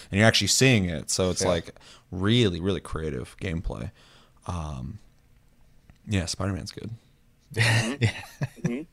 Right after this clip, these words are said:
Speaker 2: Spider-Man is good.
Speaker 1: Like to see me some Venom.
Speaker 2: Kind of curious
Speaker 3: Spider-Man.
Speaker 2: about the D L C, so.
Speaker 1: Yeah. Uh, I know I, I, the next one or Black Cat or some shit.
Speaker 2: Black Cat's in it.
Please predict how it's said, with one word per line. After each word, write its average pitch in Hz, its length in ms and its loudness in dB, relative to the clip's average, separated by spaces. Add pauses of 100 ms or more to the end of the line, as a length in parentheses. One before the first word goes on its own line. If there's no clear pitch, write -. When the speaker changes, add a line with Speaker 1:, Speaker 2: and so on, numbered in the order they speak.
(100)
Speaker 2:
Spider-Man 104 540 -2
is 101 120 -6
good. 95 300 0
Speaker 1:
Like 95 140 4
to - 60 -8
see - 200 2
me 98 140 4
some 95 180 2
Venom. 95 320 4 (800)
Speaker 2:
Kind - 200 2
of 101 140 4
curious 98 160 2
Speaker 3:
Spider-Man. 87 80 -2
Speaker 2:
about 82 60 0
the - 60 -12
D 95 80 2
L 87 80 0
C, - 160 -4 (200)
so. - 280 -8 (320)
Speaker 1:
Yeah. 92 140 0 (680)
Uh, 101 640 10 (120)
I 98 60 0
know 117 340 0 (220)
I, 98 60 -2
I, 85 60 -4 (260)
the 82 280 -4
next 92 320 0
one 180 280 4
or 95 340 2 (460)
Black 101 220 8
Cat 82 380 0
or - 60 -6
some - 160 -6
shit. - 320 -8
Speaker 2:
Black - 180 -8
Cat's - 240 -14
in 90 80 -8
it. - 80 -12